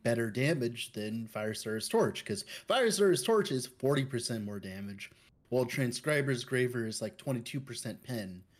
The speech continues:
And I was like, "Wait, why am I getting more damage from this? I'm an Ignite build. It's like, th-, that's, that shouldn't be enough to, like, beat forty percent more damage." But yeah, turns out when it's, like, maybe, like, a hundred and forty percent penetration, yeah.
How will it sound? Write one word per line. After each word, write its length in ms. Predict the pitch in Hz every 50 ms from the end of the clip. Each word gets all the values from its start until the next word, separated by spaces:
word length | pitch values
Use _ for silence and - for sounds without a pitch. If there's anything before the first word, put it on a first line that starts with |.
| _ _ _ _ _ -
And 80 | - 127
I 40 | 123
was 120 | 120 120
like, 160 | 120 120 120
"Wait, 240 | 131 127 107 104 - -
why 180 | 104 110 117
am 120 | 127 143 156
I 60 | 151
getting 280 | 139 135 143 139 139 135
more 140 | 127 127
damage 360 | 117 117 113 123 127 120 104 -
from 160 | 104 98 98
this? 200 | 90 87 - -
I'm 140 | 107 110 107
an 80 | 104
Ignite 400 | 113 104 113 127 131 135 135 135
build. 300 | - 98 92 92 87 - -
It's 200 | - 104 101 - -
like, 140 | 104 98 -
th-, 140 | 90 95 - -
that's, 540 | - - 98 98 107 110 101 - - - - - -
that 180 | 120 120 120
shouldn't 280 | - - 131 120 113 -
be 140 | - 131 123
enough 340 | 110 110 120 120 120 - -
to, 120 | - 113
like, 240 | 104 104 107 101 - - - - - - _ - - - 123 117 104
beat 280 | 123 135 139 135 135
forty 280 | - - 131 127 123 120
percent 380 | 120 - 120 - - 127 - 107
more 160 | 117 117 113
damage." 480 | 107 127 123 117 110 104 98 95 -
But 160 | - 131 - - 135
yeah, 240 | 160 196 214 196 190 - - - - - _ _ _ -
turns 260 | - 202 233 226 160
out 220 | 185 190 190 190 156
when 100 | 156 156
it's, 200 | 165 165 - -
like, 260 | 143 135 127 120 - - - - - _ _ 131
maybe, 360 | 135 139 147 156 147 151 151
like, 220 | 143 139 131 135
a 100 | 139 120
hundred 360 | 117 - 147 156 143 143 147 139
and 120 | 131 120
forty 300 | - - 120 123 135 147
percent 500 | 151 - 170 160 151 - 175 175 175 -
penetration, 760 | - 165 160 170 175 - 180 170 185 185 - 208 208 220 202 -
yeah. 320 | - 143 208 247 240 208